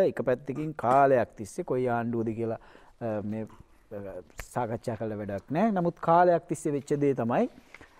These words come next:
අපේ රටේ වී ගබඩා නැති වුණා, කුඩා පරිමාණ මෝල් හිමියන්, මධ්‍ය පරිමාණ මෝල් හිමියන්, අ, වැටලා හිටියා. එතකොට මේ සියල්ල විසින් අපට, අ, උවමනා වෙලා තිබුණා රජයට මැදිහත් වීම සඳහා ප්‍රවේශයක් ගන්න.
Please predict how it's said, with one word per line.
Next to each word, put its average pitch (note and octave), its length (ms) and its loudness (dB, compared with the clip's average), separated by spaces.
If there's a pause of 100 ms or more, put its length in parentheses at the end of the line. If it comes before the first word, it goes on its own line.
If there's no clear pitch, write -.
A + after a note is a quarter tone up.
අපේ D3+ 200 4
රටේ D3+ 260 4
වී C#3+ 200 2
ගබඩා C3+ 480 6
නැති D3+ 240 0
වුණා, D#3 280 -2 (200)
කුඩා C3 280 4
පරිමාණ C3+ 500 4
මෝල් B2 260 0
හිමියන්, D#3+ 440 0
මධ්‍ය B2 280 -2
පරිමාණ B2+ 460 0
මෝල් B2+ 240 0
හිමියන්, D#3+ 380 0 (440)
අ, D3 160 2
වැටලා C#3+ 280 4
හිටියා. E3 320 0
එතකොට G3+ 300 0
මේ F#3 260 2
සියල්ල D#3+ 500 4
විසින් B3+ 380 0 (720)
අපට, G3 300 0
අ, G#3 800 0 (400)
උවමනා A#3+ 480 6
වෙලා G#3+ 180 8
තිබුණා A#3 380 2
රජයට G3+ 480 6
මැදිහත් G3 500 0
වීම A3+ 180 0
සඳහා A3+ 300 0
ප්‍රවේශයක් B3 520 4
ගන්න. C#2 200 -18